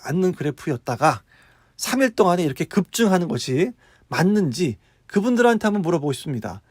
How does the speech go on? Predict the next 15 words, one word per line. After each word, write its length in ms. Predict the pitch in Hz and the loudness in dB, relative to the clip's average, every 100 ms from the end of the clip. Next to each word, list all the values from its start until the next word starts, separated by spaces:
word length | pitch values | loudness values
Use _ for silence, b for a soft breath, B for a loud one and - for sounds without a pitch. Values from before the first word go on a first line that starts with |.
| b b b | b b b
제가 340 | - 185 220 | 6 8 8
봤을 260 | 233 208 185 | 8 4 0
때는 400 | 160 117 113 165 | -2 -2 -4 -6
이 140 | - 160 | -6 -4
그래프는 580 | 147 131 127 135 220 226 b b | -4 -6 -4 -2 -2 -6 b b
조작된 680 | 175 202 196 _ 202 196 | 0 2 2 _ 0 0
것이 320 | 185 160 - 165 | 0 -2 -2 -2
확실히 460 | - 208 - 185 | -2 -6 -4 -4
느껴지는, 560 | 147 127 135 123 110 101 b b b b | -4 -4 -4 -4 -8 -10 b b b b
뭔가 320 | 170 196 208 | 2 6 6
데이터를 460 | 196 170 175 165 160 | 6 4 4 2 -2
조작했다라고밖에 920 | - 139 - - 95 135 170 185 196 | -2 -6 -6 -8 -4 -2 -2 -4 -4
볼 120 | 156 | -6
수 160 | 131 127 | -6 -6
없는 300 | 107 101 | -6 -8